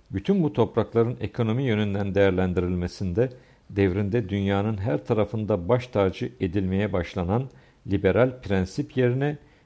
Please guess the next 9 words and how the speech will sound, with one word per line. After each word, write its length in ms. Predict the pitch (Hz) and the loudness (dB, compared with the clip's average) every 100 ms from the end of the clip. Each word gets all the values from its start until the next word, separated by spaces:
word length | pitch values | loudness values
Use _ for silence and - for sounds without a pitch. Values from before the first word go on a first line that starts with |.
| - | -6
müfrit 640 | 104 107 - 117 147 - | -4 -4 -2 -2 -2 -2
devletçilik 680 | 101 95 107 107 107 135 - | 0 2 2 0 -2 -4 -2
prensibini 680 | 107 101 95 - 98 120 139 - | 0 0 0 -4 -2 -2 -4 -6
tatbik 440 | 101 87 110 101 - | -4 -2 -2 -2 -2
etti. 320 | - - - - _ _ _ _ _ _ _ _ - | -4 -8 -14 -16 _ _ _ _ _ _ _ _ -2
Memlüklerin 720 | 127 165 156 143 123 131 139 | 2 2 2 2 2 2 0
malikanelerini 920 | 117 107 107 - 104 104 101 104 101 | 2 2 2 0 0 2 2 2 0
zapt 320 | 87 104 - | 2 0 2
etti 360 | 120 117 151 | -2 0 -2